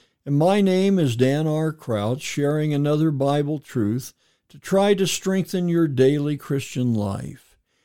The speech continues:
Please let me know if you're enjoying these brief teachings from the Word of God, or if you have a prayer request. You can write to me at Bible patterns and principles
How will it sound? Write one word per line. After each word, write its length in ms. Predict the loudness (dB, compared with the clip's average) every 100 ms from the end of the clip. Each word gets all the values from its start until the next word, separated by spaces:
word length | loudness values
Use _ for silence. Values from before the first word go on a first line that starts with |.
| _ _ -8
Please 320 | -2 0 2
let 220 | 2 2
me 160 | 2 2
know 380 | 4 4 2
if 160 | -2 -2
you're 120 | 0
enjoying 600 | 2 2 2 2 2 2
these 240 | 2 2 0
brief 320 | 0 0 -2
teachings 500 | -2 -2 -2 -4 -4
from 280 | -2 -2 0
the 100 | 2
Word 300 | 2 0 0
of 180 | -2 -2
God, 460 | 0 0 0 -2 -8 _ _ _
or 380 | 2 2 2 0
if 240 | -2 -2
you 120 | 0
have 220 | 0 0
a 80 | -2
prayer 380 | -6 -4 -2 0
request. 960 | 0 -2 -6 -6 -4 -6 -10 -14 -16 -20 _ _ _ _
You 180 | -4 0
can 200 | 2 4
write 360 | 4 4 2 0
to 120 | 0
me 340 | 2 4 4 4
at 200 | 2 0
Bible 420 | 0 0 0 -2
patterns 560 | 0 0 0 0 -2
and 180 | -2 -4
principles 760 | -2 -2 -2 -4 -2 -2 -4